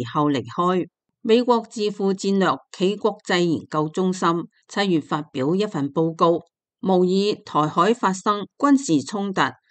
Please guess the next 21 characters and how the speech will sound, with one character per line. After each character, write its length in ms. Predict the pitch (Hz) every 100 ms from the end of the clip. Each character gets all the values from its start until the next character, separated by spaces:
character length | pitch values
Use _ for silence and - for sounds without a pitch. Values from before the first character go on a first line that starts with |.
| _ _
作 200 | 247 233
出 260 | - 269
最 260 | 262 262 175
壞 300 | 156 139 139
情 180 | - -
況 300 | 117 165 160
嘅 120 | 160
預 260 | 156 151 127
測。 220 | - 202 - _ _ _ _
結 180 | - 233
果 220 | - 202
顯 280 | 233 208 196
示， 400 | 196 175 165 151 - _
假 240 | 160 190
設 260 | 233 226 180
日 80 | -
本 280 | 143 160 190
保 200 | 190 139
持 280 | 202 - 120
中 280 | - 180
立， 40 | 180